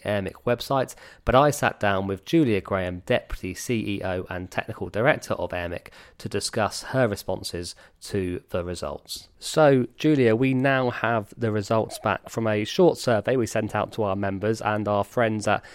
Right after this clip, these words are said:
G V N W in Germany sent out a similar survey to their members regarding the change in insurance market conditions. I think the ultimate headline to come from the responses is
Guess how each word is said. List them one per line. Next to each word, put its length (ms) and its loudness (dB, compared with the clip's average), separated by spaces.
G 240 2
V 120 2
N 100 0
W 460 0
in 200 -2
Germany 400 2
sent 240 -4
out 220 -2
a 60 -4
similar 520 0
survey 420 0
to 160 -4
their 360 4
members 400 -2
regarding 420 2
the 80 -2
change 300 -2
in 80 -2
insurance 540 -2
market 340 -4
conditions. 640 -4
I 60 0
think 180 4
the 100 8
ultimate 360 6
headline 380 2
to 80 -10
come 280 2
from 140 -2
the 60 0
responses 680 0
is 300 -2